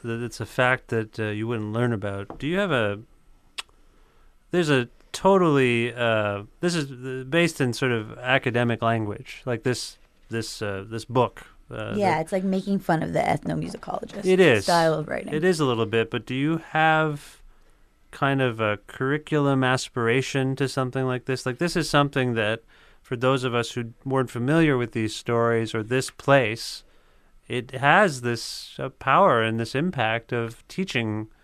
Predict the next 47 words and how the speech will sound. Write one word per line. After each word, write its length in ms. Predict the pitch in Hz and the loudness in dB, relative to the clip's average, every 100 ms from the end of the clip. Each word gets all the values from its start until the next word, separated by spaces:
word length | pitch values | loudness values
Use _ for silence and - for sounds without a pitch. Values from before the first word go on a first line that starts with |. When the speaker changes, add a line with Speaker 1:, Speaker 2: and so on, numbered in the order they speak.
| _ _ - | _ _ -14
Speaker 1:
people. 340 | - 120 110 107 | -8 -6 -2 -2
It 100 | 120 | 0
has 140 | 143 | -2
a 60 | 139 | -2
pedagogical 880 | 151 160 147 127 139 131 127 113 104 | 0 0 2 2 2 0 -2 0 0
effect. 400 | 101 190 123 190 | 0 0 0 -2
Speaker 2:
Mm. 420 | 196 180 165 156 _ _ _ - | -2 -2 -4 -10 _ _ _ -6
Speaker 1:
Is 140 | 123 | 0
that 140 | 143 | 0
something 380 | - 147 143 139 | 2 0 0 0
you, 340 | 131 127 127 127 | 0 0 0 0
I, 300 | 120 123 127 | 0 0 2
I 20 | |
don't 180 | 151 151 | 4 4
imagine 400 | 131 131 135 202 | 4 4 4 2
it's 100 | 196 | 4
Speaker 2:
No. 40 | |
Speaker 1:
something 260 | 180 - 127 | 2 2 0
you 140 | 120 | 0
aspire 480 | 113 - 135 175 330 | -2 4 6 8 8
Speaker 2:
<laughs> 20 | |
Speaker 1:
to. 80 | 294 | 8
Speaker 2:
Not 260 | 247 190 170 | 8 8 6
at 100 | 208 | 0
all. 260 | 208 - - - | 0 0 -4 0
Speaker 1:
But 160 | 151 | 4
you 80 | 160 | 4
could 180 | 151 147 | 4 0
see 240 | - 214 | 0 0
someone 580 | 202 156 139 131 120 127 - - - - - _ _ _ _ - | 4 4 4 2 2 -4 -10 -20 -20 -20 -20 _ _ _ _ -6
teaching 320 | 180 175 127 | -4 -2 -2
a 80 | 110 | -2
course 400 | - 214 143 110 | 2 4 4 0
on 120 | 104 | -2
something 320 | - 95 101 | -4 -6 -6
like 180 | 101 104 | -6 -4
this 240 | 110 104 | -4 -4
at 100 | 110 | -4
a, 240 | 104 104 - | -4 -6 -8
in 100 | 113 | -6
a 380 | 110 123 123 123 | -6 -6 -6 0
high 160 | 151 | 0
school 340 | 165 - 113 113 | 0 -4 -4 -4
or 100 | 117 | -6
university 600 | 123 120 147 - 107 - | -6 -4 -4 -4 -8 -8
or 100 | - | -10
something. 400 | - 110 - | -10 -12 -14